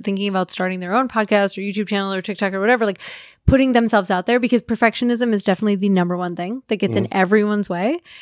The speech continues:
Speaker 1: uh, before they'll put themselves on video or on audio. And it's like, yeah, you're not gonna do it perfect. Guess what? Five, ten years, if you wait, you're not gonna do it perfect then either.
Speaker 2: Yeah.
Speaker 1: I'm gonna look back on stuff I've been saying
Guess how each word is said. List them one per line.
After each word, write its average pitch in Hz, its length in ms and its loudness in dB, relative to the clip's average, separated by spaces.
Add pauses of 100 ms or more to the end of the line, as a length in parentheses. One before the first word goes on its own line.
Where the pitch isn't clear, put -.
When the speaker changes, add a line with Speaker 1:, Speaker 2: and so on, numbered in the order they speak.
(240)
Speaker 1:
uh, 185 320 2 (120)
before 202 320 2
they'll 190 120 4
put 190 160 0
themselves 180 360 -4
on 185 120 -10
video 262 520 2
or 190 140 -2
on 180 120 -8
audio. 240 560 2
And 208 140 -4
it's 208 140 -6
like, 220 200 -2
yeah, 302 200 -2
you're 220 220 -2
not 226 240 -2
gonna 285 160 -4
do 190 180 -4
it 170 80 -8
perfect. 190 320 -4
Guess 254 160 2
what? - 240 2 (140)
Five, 226 340 2
ten 247 220 -2
years, 269 280 -2
if 226 80 -2
you 196 120 -4
wait, 294 420 2 (220)
you're 233 240 -2
not 269 160 4
gonna 311 100 2
do 330 100 4
it 311 60 -2
perfect 339 300 0
then 320 200 0
either. - 440 -4
Speaker 2:
Yeah. 247 180 -6
Speaker 1:
I'm 294 80 4
gonna 427 140 4
look 427 180 4
back 440 180 2
on 440 300 2
stuff 427 240 -2
I've 427 160 2
been 392 100 -6
saying 403 380 -2